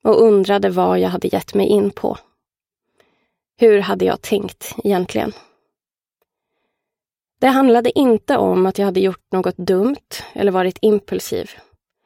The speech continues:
Ingen bakfylleångest, inga elaka ord sagda i affekt.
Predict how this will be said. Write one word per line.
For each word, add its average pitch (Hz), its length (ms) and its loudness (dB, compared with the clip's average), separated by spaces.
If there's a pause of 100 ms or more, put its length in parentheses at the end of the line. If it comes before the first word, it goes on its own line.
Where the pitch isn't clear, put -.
(460)
Ingen 214 500 4
bakfylleångest, 202 1200 -2 (240)
inga 240 260 2
elaka 202 600 0
ord 202 280 0
sagda 175 560 -4
i 196 120 -2
affekt. - 580 -10